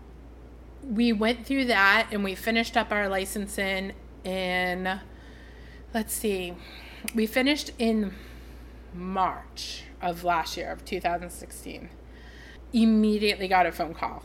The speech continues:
Like, the day we walked out of class, we got a phone call for, for kids. I mean, that's how desperate the need is. And we were still a little gun shy, <laughs> so, so we were like,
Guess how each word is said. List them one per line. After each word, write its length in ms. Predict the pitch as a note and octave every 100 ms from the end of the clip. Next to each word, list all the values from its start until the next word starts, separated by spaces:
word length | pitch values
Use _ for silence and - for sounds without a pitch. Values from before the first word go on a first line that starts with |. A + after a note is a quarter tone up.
| -
Like, 240 | F#3 F3 F3+
the 100 | F3
day 300 | E3+ F#3 F3+
we 140 | F3+
walked 240 | F3 F3
out 160 | F3+ E3+
of 80 | E3
class, 480 | E3 C#3 D3 - -
we 120 | F3 E3+
got 180 | D#3+
a 40 | E3
phone 260 | - D#3
call 180 | D#3 D#3
for, 280 | D#3 D#3+ D#3 -
for 180 | - E3+
kids. 340 | - C3 - - G3
I 40 |
mean, 200 | G3+ G3+
that's 260 | F#3+ F#3 -
how 140 | F3+
desperate 420 | F3 D#3+ - C#3
the 80 | E3
need 240 | E3+ D3
is. 320 | C3+ - - - - - - - - - - -
And 380 | A#3 A3 G#3+ - - - -
we 240 | B3+ A3 C4+
were 120 | C4
still 380 | B3 - B3+ B3+
a 20 |
little 260 | B3+ B3 B3
gun 260 | A3+ F#3+
shy, 380 | F3 F3+ E3+ F3
<laughs> 40 | -
so, 240 | - C4+ - - G4+ - - - - - -
so 220 | - D4 C4+
we 60 |
were 180 | B3 A#3+
like, 240 | A#3+ A#3